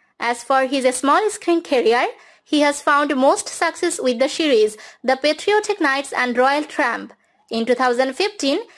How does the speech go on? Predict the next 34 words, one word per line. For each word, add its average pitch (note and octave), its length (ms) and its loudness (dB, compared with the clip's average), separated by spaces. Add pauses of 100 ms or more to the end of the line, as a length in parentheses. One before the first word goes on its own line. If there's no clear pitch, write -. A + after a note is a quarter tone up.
(140)
Chang D#4+ 360 -2
starred F4+ 360 -2
in C4+ 180 -2
the C4+ 120 2
romance C#4+ 380 2
melodrama D4+ 680 0
In C4 160 0
My B3+ 120 2
Sunshine, C4+ 720 -2 (360)
based E4+ 340 0
on F#4 140 2
the F4+ 80 2
novel D#4 360 0
Silent C4+ 400 0
Separation F#4+ 580 0
written D4 380 -2
by C4 220 2
G D4+ 240 -2
U E4+ 160 4
Mann. C4 420 -2 (500)
The A#3+ 140 0
series C#4 360 0
was C4+ 180 2
a C4 80 4
major D4 380 2
hit D#4+ 340 -2 (260)
and B3+ 240 -4
propelled E4 420 2
Chang D4+ 420 -2
to D#4 120 -2
mainstream F4+ 600 0
popularity D4+ 640 0
in B3+ 220 -2
China. A#3 540 -4